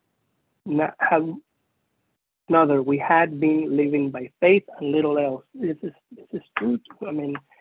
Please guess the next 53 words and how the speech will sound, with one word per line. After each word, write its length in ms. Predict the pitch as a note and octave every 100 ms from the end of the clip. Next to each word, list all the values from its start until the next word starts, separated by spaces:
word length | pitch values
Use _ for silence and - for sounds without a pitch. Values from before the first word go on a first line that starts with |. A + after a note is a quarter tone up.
| _ _
uh, 200 | - C#3
I 160 | C#3+ C#3+
definitely 420 | C#3+ E3+ G#3+ F#3+
worship 420 | D#3 D3+ - C#3
money. 300 | B2+ B2 F#3 - _ _ _ _ -
I 60 |
thought 240 | C#3+ D3+ C#3+
that 80 | C3
money 260 | C3 D#3+
was 160 | E3 C#3+
gonna 160 | C#3+
make 180 | C3+ C3+ -
things 220 | C#3 C#3 C#3
better. 300 | C3 D3 F3+
I 100 | C#3+
thought 240 | C#3+ C#3+
that 120 | C#3
if 140 | C#3 D3
I 160 | C#3 - _ _ _ -
worked 260 | D3 C#3+ C#3
really 240 | D#3+ E3+
hard 380 | C#3+ D3+ E3 D#3+
and 140 | C3+
I, 220 | C3 C3 - _ _ -
um, 540 | - C#3 C3+ C3 C#3 - _
you 140 | - C#3+
know, 80 | -
sold 220 | E3 F3 E3
a 40 |
lot 160 | D3+ D3+
of 100 | D3
cars 340 | C#3+ D3 F3 -
by 120 | C#3+
being 280 | C3+ D#3 D#3+
dishonest 400 | D3 E3+ D#3+ D3+ D#3+
to 100 | D3
a 20 |
lot 180 | C#3+ D3
of 80 |
people, 400 | - C3 D#3+ F#3 - _ _ -
um, 400 | D#3 C#3+ C#3 C3+ -
I 60 | D3
could 280 | - D3 C#3
<laughs> 100 | -
perhaps 340 | D#3 F3 D3+ -
maybe 240 | D#3 D#3+
become 320 | D#3+ D#3 E3
a 40 | D#3
millionaire. 520 | D#3 D#3 D#3 C3 B2+ C#3+
If 80 | -
I 80 | C#3+
had, 160 |
if 60 | D3